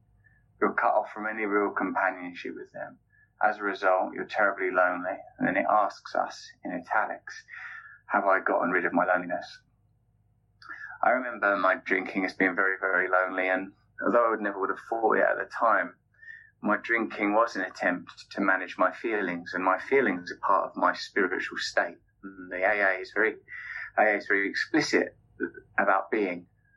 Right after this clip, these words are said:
a spiritual program. That's what it tells us it is. Step twelve, having had a spiritual awakening as the result of these steps. And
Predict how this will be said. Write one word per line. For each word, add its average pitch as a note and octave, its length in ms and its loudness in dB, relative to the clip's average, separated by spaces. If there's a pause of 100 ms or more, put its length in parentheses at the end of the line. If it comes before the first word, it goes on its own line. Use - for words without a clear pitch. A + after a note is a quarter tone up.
(200)
a - 40 -10
spiritual F#2 680 0
program. F2 600 -2 (340)
That's - 260 -2
what F#2+ 120 0
it F#2 200 -4 (800)
tells A#2 340 2
us - 160 -8
it E2+ 240 -6
is. F2 260 -14 (220)
Step - 340 -2
twelve, F2+ 480 2 (400)
having G2 220 2
had F#2 240 0
a F#2 60 -8
spiritual G2 480 0
awakening F2+ 600 -2 (200)
as F2+ 180 -4
the A2 240 4
result F2+ 600 0 (140)
of - 120 -10
these - 260 0
steps. - 640 -2 (800)
And F2 360 0